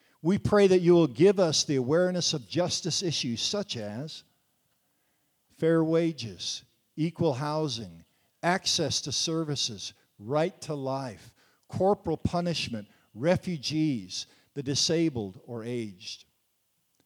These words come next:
The wisdom and courage to develop and implement public policy that is sensitive to these issues and protect the health and safety and dignity of all.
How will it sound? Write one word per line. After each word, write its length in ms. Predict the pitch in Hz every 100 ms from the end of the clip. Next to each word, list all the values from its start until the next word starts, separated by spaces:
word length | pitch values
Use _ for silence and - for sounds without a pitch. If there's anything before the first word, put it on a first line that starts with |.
| _ _ _ -
The 100 | 156
wisdom 500 | 165 247 202 190 170
and 120 | 165
courage 580 | - 214 214 185 131 -
to 100 | 143
develop 500 | 139 117 185 196 175
and 140 | 175
implement 480 | 214 185 170 156 151 _ _
public 400 | - 214 220 220
policy 540 | - 180 185 185 - 151
that 160 | 147 143
is 100 | -
sensitive 640 | - 226 240 - 175 156
to 120 | -
these 220 | 147 147 151
issues 480 | 202 - 139 131 - - - -
and 120 | 160
protect 440 | 165 - 175 -
the 100 | 127
health 440 | 101 151 180 175 147
and 120 | 127
safety 600 | - 175 165 - 175 170 - _
and 240 | 165 151 110
dignity 480 | 147 147 143 151 135
of 120 | 110
all. 440 | 117 101 73 73